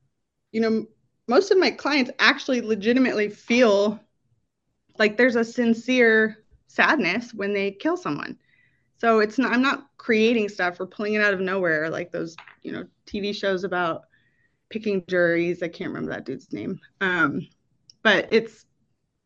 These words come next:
teaching them how to empathize with the feelings that the jurors are gonna be going through, and then hopefully not do it in a way that's off-putting or insincere. Like,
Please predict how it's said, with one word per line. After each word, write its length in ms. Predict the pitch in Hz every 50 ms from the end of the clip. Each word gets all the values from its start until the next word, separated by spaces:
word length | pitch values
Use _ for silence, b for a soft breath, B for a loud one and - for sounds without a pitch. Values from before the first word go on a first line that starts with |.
| _ _ _ _ _ _ _ _ _ _ _ _ _ _ _ _
teaching 440 | - - 262 269 254 - 302 269 262
them 160 | 254 233 240
how 260 | 247 240 233 226 226 226
to 320 | 220 214 202 185 - - - _ _ _ _ _ _ _ _ _ _ _ _ _ _ _ _ _ _ _ _ _ _ _ _ _ _ -
empathize 640 | 185 190 202 226 233 - 302 285 294 320 349 330
with 160 | - 247 220 -
the 80 | 220
feelings 440 | 214 - - 220 220 226 226 220 208
that 140 | 208 202 202
the 80 | 202
jurors 400 | 190 170 190 190 185 202 208 196
are 80 | 208 214
gonna 200 | 196 220 233 226
be 140 | 214 233 220
going 320 | 226 240 240 247 247 254 254
through, 400 | 269 269 269 277 311 320 311 B B B B B B B B B -
and 120 | 220 220
then 120 | 214 208 214
hopefully 400 | 214 226 220 220 - 233 220 208
not 340 | 208 202 202 196 - -
do 160 | 151 202 214 214
it 180 | 196 - -
in 80 | 196 196
a 60 | 190
way 220 | 190 196 196 196
that's 240 | 190 190 180 175 -
off-putting 760 | - - 185 190 185 - - - 220 208 202 196 190 190 185
or 580 | - - 185 190 185 185 180 175 180 - - - _ _ _ _ _ _ _ _ _ _ _ _ _ _ _ _ _ _ _ _ _ _ _ _ _
insincere. 800 | - 208 214 214 214 202 202 196 196 - 202 190 147 95 92 180 - _ _ _ _ _ _ _ -
Like, 360 | - 185 185 185 - -